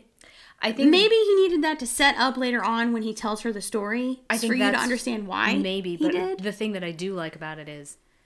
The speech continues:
Speaker 1: this is a really dark movie.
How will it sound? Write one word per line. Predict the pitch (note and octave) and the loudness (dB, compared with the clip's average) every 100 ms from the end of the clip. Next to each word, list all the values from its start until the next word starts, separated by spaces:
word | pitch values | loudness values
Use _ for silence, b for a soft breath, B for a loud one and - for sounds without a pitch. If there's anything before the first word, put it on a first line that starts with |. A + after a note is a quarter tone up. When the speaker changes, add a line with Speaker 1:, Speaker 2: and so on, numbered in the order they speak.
| _ _ _ | _ _ _
Speaker 1:
this | E3 F#3+ G3+ | -6 -4 0
is | G#3 F#3+ F3+ - - | 0 0 -4 -8 -12
a | E3 | -12
really | D#3+ D#3+ D#3 D#3 | -12 -10 -10 -10
dark | D#3 C#3 F2 - | -12 -12 -12 -14
movie. | F#2+ A#2 - | -16 -16 -18